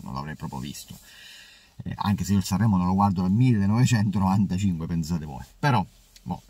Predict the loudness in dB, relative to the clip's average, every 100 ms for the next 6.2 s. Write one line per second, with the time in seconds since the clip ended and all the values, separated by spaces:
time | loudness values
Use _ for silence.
0 | _ -6 -2 -2 2 2 4 4 2 2
1 | 2 2 2 2 2 -2 -2 0 0 0
2 | -2 -4 -4 -2 0 2 0 -2 0 0
3 | 0 -2 -2 -4 -2 -2 0 0 0 0
4 | -2 -4 -8 -6 -10 -6 -8 -8 -10 -6
5 | -4 -4 -4 -6 -4 -6 -8 -8 -6 -6
6 | -8 -12